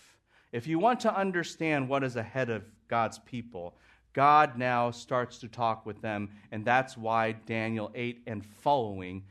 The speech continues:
exists. Put it this way, Daniel eight isn't just God doing an encore of saying,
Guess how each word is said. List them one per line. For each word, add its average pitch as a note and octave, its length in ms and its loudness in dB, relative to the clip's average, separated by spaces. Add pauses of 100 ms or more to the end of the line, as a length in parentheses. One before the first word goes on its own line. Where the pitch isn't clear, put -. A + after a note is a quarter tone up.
(220)
exists. A2+ 920 -6
Put A#3+ 140 8
it C#3+ 100 0
this F3 240 0
way, G2+ 220 -2 (280)
Daniel A#3 320 6
eight G#3+ 220 8
isn't F3+ 260 2
just D#3+ 220 0
God D#3 320 6
doing D3+ 260 4
an B2+ 100 2
encore C#3 560 2
of A#2 100 -2
saying, B2 280 -2